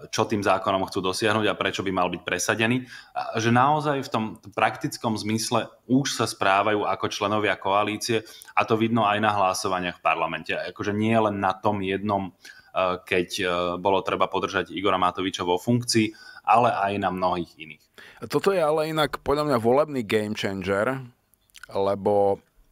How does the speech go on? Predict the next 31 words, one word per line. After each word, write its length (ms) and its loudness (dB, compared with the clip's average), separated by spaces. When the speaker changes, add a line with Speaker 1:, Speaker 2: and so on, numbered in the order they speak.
Speaker 2:
ešte 320 2
prednedávno, 880 2
dajme 160 -2
tomu, 140 -2
že 100 -2
pred 240 2
rokom 480 0
to 80 -4
vyzeralo 480 0
tak, 560 -2
že 560 0
nosnou 480 0
témou 480 0
budúcich 480 -4
volieb 320 0
bude, 560 0
e, 20 -16
že 240 -2
výber 560 2
pre 240 -4
voliča, 480 0
taký 240 -4
ten 480 -4
základný, 960 0
že 160 -4
to 80 -4
bude, 320 -2
že 400 0
mafiáni 1200 0
kontra 400 -2
fašisti. 720 -4